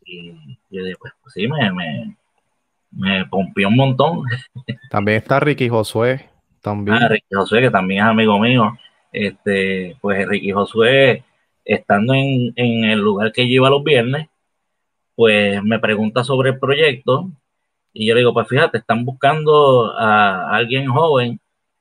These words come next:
Speaker 1: este, y él, "Ah, pues yo quiero estar, que si yo, yo viví un tiempo en México, yo puedo tirar el acento", no, dependiendo del tipo de acento que él quiera, porque si es norteño es diferente, si
Speaker 2: Sí.
Speaker 1: es,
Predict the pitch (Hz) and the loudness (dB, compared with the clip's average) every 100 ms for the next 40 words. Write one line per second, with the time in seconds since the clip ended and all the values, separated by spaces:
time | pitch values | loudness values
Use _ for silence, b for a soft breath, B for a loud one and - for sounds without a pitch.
0 | _ _ 107 104 - - 101 98 98 92 | _ _ -6 -4 -4 -2 0 0 -2 -6
1 | 87 82 98 113 156 190 143 127 165 170 | -10 -8 -2 0 0 0 -2 -2 -2 -6
2 | - 175 180 175 123 131 120 110 117 139 | 0 2 2 0 -6 -4 -6 -4 0 2
3 | 156 123 131 _ _ - 117 123 139 147 | 4 2 -4 _ _ -8 -6 -2 0 0
4 | 147 143 139 147 135 139 120 160 180 170 | -2 -2 0 -2 0 -2 0 -4 -4 -6
5 | 143 131 127 110 - 131 135 123 101 117 | -2 0 2 0 0 0 2 2 0 -2
6 | 117 127 120 104 - 175 175 - 127 120 | 0 2 2 0 -2 -4 -2 -2 -2 -2
7 | 113 _ _ _ _ 110 117 113 127 147 | -8 _ _ _ _ -2 0 -2 0 2
8 | 151 143 131 143 143 127 139 127 123 110 | 2 2 -2 -2 0 0 -4 -2 -2 0
9 | 156 165 123 123 B B - 196 - 113 | 0 2 0 -2 B B -8 -8 -4 0
10 | 139 127 135 135 131 127 117 110 143 156 | 0 0 0 0 -2 -2 -2 0 0 -2
11 | 131 127 110 120 131 123 | -6 -4 -2 2 2 2